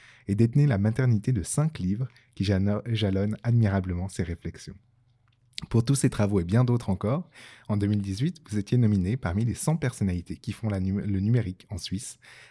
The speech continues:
par le masa-, magazine Bilance. C'est bien cela, Giovanna ?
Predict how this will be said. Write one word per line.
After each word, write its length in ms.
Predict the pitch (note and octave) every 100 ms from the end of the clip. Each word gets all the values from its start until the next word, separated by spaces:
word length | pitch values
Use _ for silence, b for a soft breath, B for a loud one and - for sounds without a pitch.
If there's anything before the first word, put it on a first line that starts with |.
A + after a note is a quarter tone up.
| B
par 120 | F2
le 60 | F2+
masa-, 380 | F#2 F#2 G2 G#2
magazine 520 | G2+ G2 F#2+ A2+ A2
Bilance. 640 | F#2+ E2+ E2+ E2 - - b b b
C'est 120 | -
bien 180 | F#2+ A2
cela, 220 | A2 C3+
Giovanna ? 400 | D#3 A2+ G2 C3